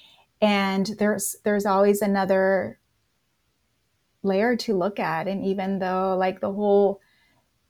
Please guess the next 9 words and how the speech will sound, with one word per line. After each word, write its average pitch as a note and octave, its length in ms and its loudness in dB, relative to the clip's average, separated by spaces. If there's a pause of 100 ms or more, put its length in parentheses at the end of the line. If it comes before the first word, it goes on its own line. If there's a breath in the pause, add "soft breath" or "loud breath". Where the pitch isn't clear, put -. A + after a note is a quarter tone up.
(160)
dad G3 360 0
alcoholism G3+ 760 0
thing, G3 200 -4
I F#3 100 -6
thought - 380 -2
that G#3+ 100 -2
I G#3 200 -2
was, G3 180 0
like, F#3+ 160 -2